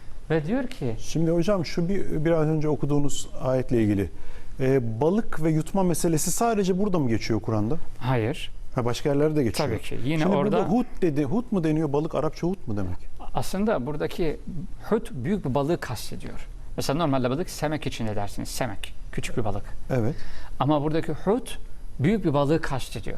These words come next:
Speaker 1: Ki nedir buradaki büyük balık? Büyük ihtimal, şimdi göreceğimiz
Speaker 2: Bir
Speaker 1: üzere
Speaker 2: insan,
Speaker 1: büyük bir
Speaker 2: tabii ki.
Speaker 1: balinadır. Mavi
Speaker 2: Evet.
Speaker 1: balina gibi, mavi kambur balina gibidir. Şimdi burada devam ediyoruz.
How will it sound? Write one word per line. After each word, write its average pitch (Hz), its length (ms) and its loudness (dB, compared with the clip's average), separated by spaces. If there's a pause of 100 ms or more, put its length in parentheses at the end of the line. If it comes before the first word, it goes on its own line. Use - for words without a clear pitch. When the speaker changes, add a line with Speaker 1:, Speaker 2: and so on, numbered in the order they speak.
(140)
Speaker 1:
Ki 240 160 2
nedir 180 300 2
buradaki 117 400 0
büyük 110 220 0
balık? - 280 -2 (920)
Büyük 147 180 4
ihtimal, 127 360 0 (100)
şimdi 143 280 -2
göreceğimiz 135 420 2
Speaker 2:
Bir 127 120 2
Speaker 1:
üzere 113 140 2
Speaker 2:
insan, - 160 -2
Speaker 1:
büyük 139 220 2
bir - 60 2
Speaker 2:
tabii 117 180 2
ki. 107 40 0
Speaker 1:
balinadır. 113 380 -2 (640)
Mavi 127 240 4
Speaker 2:
Evet. 147 100 0
Speaker 1:
balina 120 260 -2
gibi, 101 180 -2
mavi 123 360 0
kambur 131 360 -2
balina 113 240 -2
gibidir. 107 420 -6 (440)
Şimdi 208 240 0
burada 202 180 4
devam 202 300 4
ediyoruz. 143 560 -2